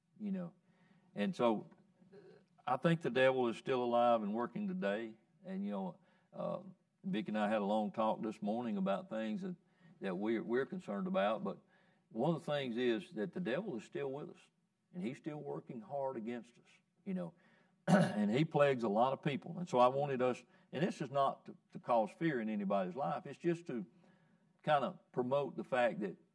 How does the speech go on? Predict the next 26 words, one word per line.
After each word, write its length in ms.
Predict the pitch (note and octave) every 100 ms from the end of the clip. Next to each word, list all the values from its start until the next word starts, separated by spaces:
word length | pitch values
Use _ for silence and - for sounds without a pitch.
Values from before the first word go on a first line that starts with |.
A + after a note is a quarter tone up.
| _
we 120 | - C3
need 140 | D#3+
to 60 | A#2
be 140 | C3
on 180 | C3 B2
guard. 300 | B2+ A2 - _ _ _
We 120 | G#2+
need 160 | A2+ B2+
to 60 | A2+
be 140 | A#2
strong. 600 | - - C3+ C#3+ D3 C#3+ - _ _ _ _
We 120 | G#2
need 200 | G#2+ A#2
to 80 | G2
do 240 | G2 A#2+ G#2
what 240 | B2 -
we 140 | G#2 -
can 380 | - D3 D3 C#3+
to 60 | A2+
be 180 | - G#2+
as 100 | F#2+ -
faithful 400 | D3 B2 - B2
as 100 | A2+
we 80 | -
can 420 | - C#3+ C#3+ C#3 B2 _ _ _ _ _ _ G#3
and, 200 | D3